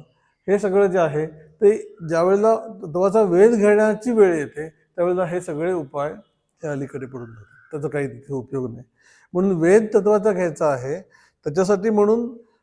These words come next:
बुद्धीचा वापर जो आहे, तो बुद्धीचा वापर हा अधिक सजगपणे करायला पाहिजे. आणि अंतःकरणात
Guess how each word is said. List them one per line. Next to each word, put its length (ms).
बुद्धीचा 520
वापर 380
जो 140
आहे, 260
तो 320
बुद्धीचा 440
वापर 340
हा 200
अधिक 440
सजगपणे 680
करायला 280
पाहिजे. 380
आणि 320
अंतःकरणात 800